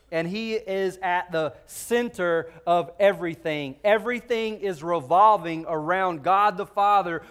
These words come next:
on His throne. And I don't mean just everything in chapter four is revolving around God the Father. I'm telling you right now in this moment, everything is revolving around God the Father. You don't forget that today. You don't forget that tomorrow.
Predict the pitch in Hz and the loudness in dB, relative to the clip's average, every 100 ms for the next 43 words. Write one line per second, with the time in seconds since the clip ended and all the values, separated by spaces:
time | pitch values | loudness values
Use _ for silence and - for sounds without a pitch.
0 | - 185 190 180 175 156 - 185 185 151 | -4 -2 0 -2 -6 -6 -6 -2 -2 -4
1 | - 160 175 233 247 226 220 196 - 214 | -8 -2 4 4 2 -2 -6 -8 0 0
2 | 202 208 214 196 175 - 180 170 156 - | 0 -4 -6 -6 -6 -2 -2 -2 -6 -8
3 | 226 240 233 180 131 175 175 143 170 165 | -2 2 4 2 0 -12 -12 -8 -2 4
4 | 180 170 170 165 160 165 156 143 165 170 | 4 2 -2 -4 -2 -2 -2 0 2 0
5 | 151 170 160 160 165 - 185 220 214 220 | -2 2 2 2 -2 -4 -2 -2 0 0
6 | 202 190 190 143 202 220 214 208 202 185 | 0 -2 -8 4 4 4 2 -2 -2 -6
7 | - 170 214 220 156 - 202 190 160 175 | -4 2 2 2 -4 -2 0 2 0 -8
8 | - 180 170 151 - - 170 143 165 160 | -4 -4 -4 -8 -12 -10 -8 -6 -2 4
9 | 175 170 165 165 156 160 151 - - 160 | 4 4 0 -4 -2 -2 -2 -8 -2 2
10 | 165 156 147 165 147 135 226 233 226 196 | 4 2 0 0 0 -4 -2 0 0 -4
11 | 180 233 202 170 - 156 160 160 175 220 | -2 0 0 0 -2 -2 0 0 -2 -2
12 | 220 185 185 233 220 180 175 165 190 196 | -2 -4 0 2 2 0 -2 -4 0 2
13 | 165 | 0